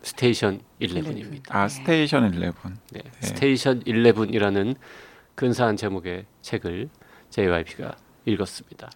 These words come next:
Speaker 2: 에밀-,
Speaker 1: 에스에프입니다.
Speaker 2: 네, 에밀리 세인트 존 맨델이라고 하는 젊은 작가가 쓴
Speaker 1: 결론부터 얘기하면 전 재미없었어요. <laughs>
Speaker 3: 아, 정말요?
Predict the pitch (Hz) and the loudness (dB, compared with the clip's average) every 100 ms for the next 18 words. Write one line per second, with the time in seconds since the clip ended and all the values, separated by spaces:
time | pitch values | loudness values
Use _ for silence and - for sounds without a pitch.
0 | - 135 113 147 127 - 95 92 - - | -2 -2 2 2 2 0 -4 -6 -12 -14
1 | - 107 98 87 110 113 139 147 143 160 | -8 -4 -4 0 2 4 4 2 0 -2
2 | 170 196 185 185 180 165 147 104 113 127 | -2 0 2 0 0 0 4 8 10 10
3 | 139 123 101 101 101 113 110 104 101 - | 8 6 2 0 0 0 0 -2 -4 -2
4 | 104 117 113 107 - 107 101 - - 139 | 2 4 2 0 -6 -8 -10 -10 -4 8
5 | 175 208 202 196 - 185 151 160 156 151 | 12 12 10 6 6 8 8 6 4 4
6 | 147 127 165 175 156 185 185 156 208 190 | 0 2 4 4 6 6 10 8 6 4
7 | 202 131 147 151 160 269 240 202 226 285 | 4 4 2 0 0 0 2 2 2 2
8 | 233 269 320 | 0 -2 -2